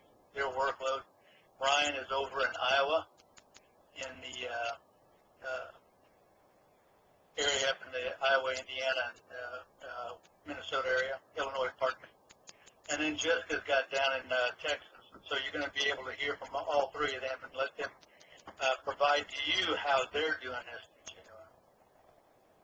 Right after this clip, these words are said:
And with that, I'm gonna turn this over to, uh, Jessica and let her talk.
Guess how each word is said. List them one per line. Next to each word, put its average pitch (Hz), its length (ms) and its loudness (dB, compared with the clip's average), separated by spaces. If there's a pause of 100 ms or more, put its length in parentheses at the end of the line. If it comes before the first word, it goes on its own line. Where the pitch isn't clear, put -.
(760)
And 160 160 2
with 156 140 2
that, 185 340 4 (160)
I'm 208 160 0
gonna 151 240 2
turn 160 240 2
this 151 180 -4
over 151 220 0
to, 143 200 -8 (140)
uh, 135 140 4
Jessica 139 560 2
and 131 80 -6
let 139 160 2
her 156 180 0
talk. 143 300 4